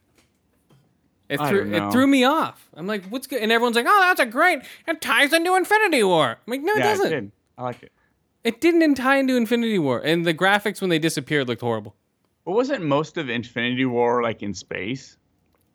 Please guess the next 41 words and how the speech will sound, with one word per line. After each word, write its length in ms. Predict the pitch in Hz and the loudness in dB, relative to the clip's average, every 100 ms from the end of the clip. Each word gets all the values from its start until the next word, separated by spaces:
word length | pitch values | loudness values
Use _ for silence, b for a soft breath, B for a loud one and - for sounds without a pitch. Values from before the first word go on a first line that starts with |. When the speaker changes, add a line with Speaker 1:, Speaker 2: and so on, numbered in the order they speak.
| _ _ _ _ _ _ - - | _ _ _ _ _ _ -20 -6
Speaker 1:
Yes, 340 | 160 190 - | 0 0 0
but 180 | 139 156 | -2 -2
that 160 | 160 - | -2 -2
thing 180 | 185 151 | 0 0
dropped 500 | 127 139 139 - - | 0 0 0 -6 -6
into 220 | 139 127 | -2 -2
New 120 | 123 | -2
York, 500 | 120 113 104 104 - _ _ _ _ _ _ _ _ _ _ _ - | -2 -2 -4 -8 -14 _ _ _ _ _ _ _ _ _ _ _ -12
right? 280 | 127 117 123 | -2 0 0
They 120 | 135 | 0
were 120 | 151 147 | 0 0
battling 640 | 135 135 147 135 123 117 | 0 0 0 -2 -4 -4
in 140 | 117 | -6
different 340 | 113 127 127 104 | -6 -4 -6 -6
parts. 340 | 127 113 98 | -4 -4 -4
One 200 | 117 131 | -6 -4
was 120 | 135 131 | -4 -4
in 60 | |
Speaker 2:
So, 240 | 143 156 135 | 0 2 0
Speaker 1:
Wakanda. 280 | - 151 160 | 0 0 2
Speaker 2:
say 80 | |
they're 180 | 170 190 | 2 2
on, 120 | 160 - | -2 -6
they're 160 | 139 151 | -4 -2
on 80 | |
the 100 | 139 | 0
roof 240 | 135 143 - | -2 -4 -4
doing 200 | 131 131 | -4 -2
that 200 | 113 110 | -2 -4
thing, 180 | 139 123 | -4 -4
and 240 | 110 104 | -4 -4
then 180 | 107 110 | -4 -4
this 200 | 107 101 | -6 -6
last 400 | 104 113 110 104 | -2 -2 -2 -4
thing 200 | 113 113 | -10 -10
happens, 520 | 110 110 113 113 110 104 | -4 -4 -4 -8 -10 -10
and 140 | 98 | -12
it 40 | 90 | -6
drops 400 | 107 101 - 98 | -4 -4 -8 -14
into 240 | 101 107 | -14 -12
New 80 | 90 | -10